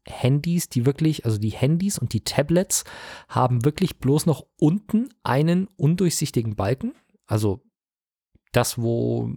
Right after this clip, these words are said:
unten die, wie nennt sich's, also das Kinn vom, vom Telefon, wo du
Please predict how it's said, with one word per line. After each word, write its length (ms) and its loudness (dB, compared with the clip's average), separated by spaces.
unten 720 0
die, 1000 -4
wie 120 -6
nennt 280 0
sich's, 380 -6
also 200 -2
das 180 -4
Kinn 300 0
vom, 280 -2
vom 180 -2
Telefon, 480 0
wo 40 -2
du 160 0